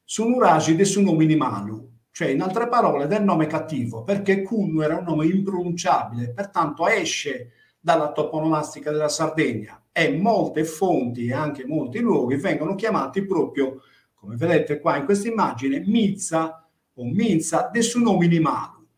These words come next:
Ma questo succederà anche nel, nel sud dell'Italia, e cioè, eh, alcune fonti, ad esempio io ho trovato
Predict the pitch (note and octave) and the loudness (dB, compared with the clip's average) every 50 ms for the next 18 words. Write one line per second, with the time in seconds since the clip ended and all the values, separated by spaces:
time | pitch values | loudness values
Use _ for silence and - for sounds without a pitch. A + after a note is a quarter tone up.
0 | _ _ _ _ _ - D3 - - - - A3 G3+ - - D#3 C3+ - - - | _ _ _ _ _ -10 -10 -10 -12 -6 -2 -2 -2 0 -2 -4 -6 -6 -10 -14
1 | - - D3 C#3 D3+ D3 D3 D3 D3+ D3 C#3 D3 C#3+ C#3 C3+ C3+ C3 C3 B2+ B2+ | -12 -10 -6 -4 0 2 2 2 2 0 -2 -2 0 0 0 0 -2 -6 -8 -10
2 | - D3+ C#3+ C#3+ - - - E3 C3+ B2+ C3+ C3+ D3 D#3 F#3+ A3+ - - - D#3 | -10 -8 -8 -8 -6 -4 -2 -2 -2 -2 0 0 0 2 2 0 -2 -2 -2 -2
3 | - - - - - - - - _ _ - A#2 A#2 - D#3+ D3+ C3+ A#2+ - - | -2 -2 -4 -8 -14 -18 -20 -20 _ _ -20 -16 -6 -4 -2 -2 -2 -2 -6 -10
4 | - _ _ _ _ _ _ _ _ _ _ _ _ _ - A2 G#2+ - A#2+ - | -16 _ _ _ _ _ _ _ _ _ _ _ _ _ -20 -18 -18 -16 -16 -18
5 | - - _ _ - - - A#2 A#2 - - G3 E3 C#3 C3+ C3+ C3+ - - F#3 | -18 -20 _ _ -14 -12 -12 -12 -12 -6 -2 0 2 2 2 2 0 -2 0 0
6 | D#3+ C#3 C3 B2+ B2+ B2 C#3 D3 C3+ C3+ C3+ C3 B2 A#2+ A#2+ - - - C#3+ B2+ | 0 0 -2 -4 -4 -2 -2 -2 -2 0 -2 -2 -2 -4 -6 -8 -8 -8 -8 -6
7 | B2+ C3+ C3+ D3 C#3+ - - - - B2 A2+ A2 A2+ - - | -6 -4 -2 -2 -2 -2 -2 -6 -8 -6 -6 -6 -6 -10 -14